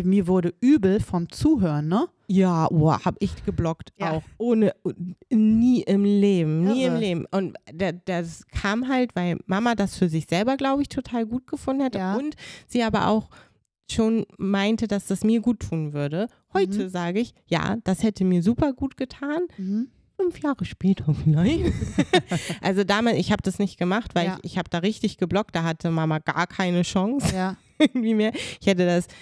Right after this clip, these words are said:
Speaker 2: ich hatte eine Brieffreundin in diesem anderen Land, aber zu mir ist es nicht gekommen.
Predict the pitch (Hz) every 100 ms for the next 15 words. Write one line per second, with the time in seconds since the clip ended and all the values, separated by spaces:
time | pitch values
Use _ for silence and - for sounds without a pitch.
0 | - _ _ _ 370 403 427 453 403 330
1 | - 127 131 123 127 131 127 131 - 135
2 | 131 151 214 330 247 269 233 - 277 262
3 | 254 240 233 220 - - 170